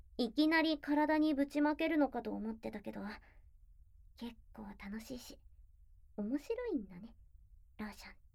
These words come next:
て。ん？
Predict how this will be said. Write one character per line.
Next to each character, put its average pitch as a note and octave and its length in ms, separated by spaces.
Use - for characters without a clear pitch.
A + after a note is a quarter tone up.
て。 C#4 40
ん？ E4 60